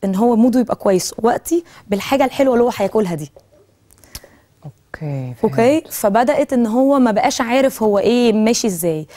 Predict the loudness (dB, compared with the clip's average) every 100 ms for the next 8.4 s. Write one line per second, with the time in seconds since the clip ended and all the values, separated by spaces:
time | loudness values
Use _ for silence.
0 | -20 -20 -12 -2 0 2 0 2 2 2
1 | 2 -2 -4 -6 -6 -4 0 2 2 2
2 | 2 2 2 0 0 0 0 2 0 0
3 | -2 -2 -2 -4 -8 -12 -20 -20 0 0
4 | 0 -4 -4 0 2 2 2 0 -2 -4
5 | -6 -2 2 4 4 2 0 -2 -2 -4
6 | -6 -6 -2 2 2 2 -2 -8 -8 -6
7 | -8 -8 -6 -4 -4 -4 -8 -20 -20 -14
8 | -14 -2 0 0